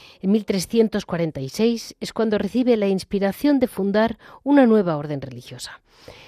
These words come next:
Le fue relevada la san-, revelada, perdón, la Santa Regla que debía regir, eh, la vida del monasterio y que tenía una particularidad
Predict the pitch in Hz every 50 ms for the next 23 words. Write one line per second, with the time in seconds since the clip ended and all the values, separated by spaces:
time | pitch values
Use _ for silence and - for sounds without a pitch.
0 | - - - 202 202 - - 320 339 320 311 269 262 262 277 294 302 302 294 285
1 | 254 208 - - 233 226 233 226 180 - 160 170 170 170 165 156 160 170 165 151
2 | 139 139 - 156 143 127 - - - 185 196 185 - - 311 311 - 202 175 175
3 | 185 170 156 147 156 214 - _ _ _ _ - - - - - - _ _ _
4 | - - 240 233 208 208 220 220 240 285 339 330 320 302 254 233 - - 254 254
5 | 269 269 - _ _ _ - 196 185 185 175 170 160 160 170 185 190 190 185 180
6 | 180 180 180 185 185 - - - 415 349 208 - - _ - - - - 208 -
7 | 233 240 262 302 311 269 - - - 302 320 330 - - 277 262 - 220 - -
8 | 208 190 170 160 156 151 143 127 -